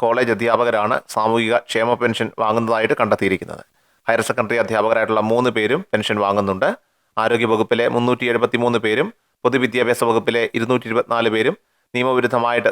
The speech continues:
സാമൂഹിക ക്ഷേമ പെൻഷൻ കൈപ്പറ്റുന്നതായിട്ടാണ് കണക്കുകൾ രേഖപ്പെടുത്തുന്നത്. ഇവരിൽ നിന്ന് പലിശയടക്കം തിരിച്ചുപിടിക്കാനാണ് സർക്കാർ നീക്കങ്ങൾ ആരംഭിച്ചിരിക്കുന്നത്. അടുത്ത പ്രധാനപ്പെട്ട വാർത്താ അപ്ഡേറ്റ്, കേരള ബാങ്ക് ജീവനക്കാർ സംസ്ഥാന വ്യാപകമായിട്ട് പണിമുടക്കിലേക്ക്. നവംബർ ഇരുപത്തിയെട്ട്,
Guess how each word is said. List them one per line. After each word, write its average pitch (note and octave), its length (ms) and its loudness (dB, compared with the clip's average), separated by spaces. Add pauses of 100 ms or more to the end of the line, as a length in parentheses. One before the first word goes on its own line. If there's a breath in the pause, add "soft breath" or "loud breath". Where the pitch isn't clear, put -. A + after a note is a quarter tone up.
സാമൂഹിക A2+ 400 0 (120)
ക്ഷേമ A#2+ 320 0
പെൻഷൻ A#2 280 -2
കൈപ്പറ്റുന്നതായിട്ടാണ് A2+ 720 0
കണക്കുകൾ G#2+ 440 2
രേഖപ്പെടുത്തുന്നത്. G#2 600 -2 (560)
ഇവരിൽ B2 240 2
നിന്ന് B2 140 2 (100)
പലിശയടക്കം A#2 720 0
തിരിച്ചുപിടിക്കാനാണ് A2+ 760 0
സർക്കാർ G#2+ 300 0 (160)
നീക്കങ്ങൾ G#2+ 400 0
ആരംഭിച്ചിരിക്കുന്നത്. - 600 -2 (160)
അടുത്ത - 220 2
പ്രധാനപ്പെട്ട A#2+ 460 0
വാർത്താ G#2 320 0
അപ്ഡേറ്റ്, C3 320 -4 (320)
കേരള C3 340 0
ബാങ്ക് C3 300 2
ജീവനക്കാർ A2 420 0 (100)
സംസ്ഥാന A#2+ 480 0
വ്യാപകമായിട്ട് A2 600 0
പണിമുടക്കിലേക്ക്. G2 600 -2 (420)
നവംബർ A#2 320 2
ഇരുപത്തിയെട്ട്, A#2 460 0